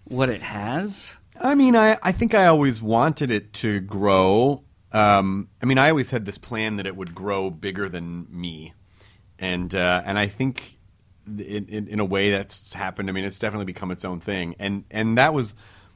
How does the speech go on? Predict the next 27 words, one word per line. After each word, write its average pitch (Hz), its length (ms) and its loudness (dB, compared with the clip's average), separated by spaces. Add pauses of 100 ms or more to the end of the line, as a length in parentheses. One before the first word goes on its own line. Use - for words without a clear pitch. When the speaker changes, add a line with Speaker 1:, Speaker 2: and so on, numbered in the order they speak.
(160)
Speaker 2:
when 120 180 0
I, 135 320 0
'cause 127 180 -6
I 151 120 6
had 170 180 4
all 135 180 4
the 120 120 -4
Nerdist 110 720 -2 (160)
social 117 380 -6
media 113 320 -2
handles 85 480 -6
that, 98 240 -8
though 113 100 0
they 113 160 0
were 101 140 0
mine, 90 500 0
my 90 140 -6
Speaker 1:
Right. 90 100 -10
Speaker 2:
personal 101 480 -4
social 92 260 -12
media 87 220 -8
handles 87 380 -8
were 85 100 -8
Nerdist. 95 460 -4 (840)
And 110 180 0
then 101 400 0
I - 80 -12